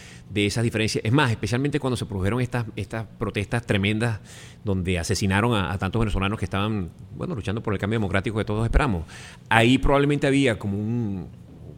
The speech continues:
porque, porque me lo comentaban muchas personas, especialmente en los viajes que nos tocan hacer nosotros por nuestro trabajo. Y luego sentí que se había rebasado un poco aquello, se había normalizado, se había valorado más el aporte que cada quien está haciendo de sus distintos escenarios,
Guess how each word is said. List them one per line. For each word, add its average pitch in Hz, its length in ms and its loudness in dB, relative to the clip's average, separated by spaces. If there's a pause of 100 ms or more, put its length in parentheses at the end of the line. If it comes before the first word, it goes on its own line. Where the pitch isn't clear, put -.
(880)
porque, 98 320 -2 (180)
porque 95 180 -6
me 87 60 -2
lo 87 60 -6
comentaban 98 320 2
muchas 151 200 2
personas, 156 400 -2
especialmente 127 440 -2
en - 20 0
los 104 80 0
viajes 135 240 2
que 131 80 0
nos 98 120 2
tocan 156 200 -2
hacer 131 160 2
nosotros 131 260 0
por 92 200 -2 (520)
nuestro 104 240 2
trabajo. 104 500 2
Y 123 80 6
luego 180 400 8
sentí 139 360 0
que 135 140 0
se 117 160 -2
había 135 200 0
rebasado 165 440 -2
un 156 60 -2
poco 147 180 -8
aquello, 95 420 -2 (220)
se - 120 -6
había 113 160 2
normalizado, 135 600 0
se 110 100 -2
había 107 160 2
valorado 127 540 4
más 107 400 0 (400)
el 113 120 4
aporte 127 340 2
que 135 120 -2
cada 123 200 2
quien 123 160 0
está 123 120 0
haciendo 123 320 -2
de 110 140 2
sus 101 160 0
distintos 120 360 0
escenarios, 98 520 0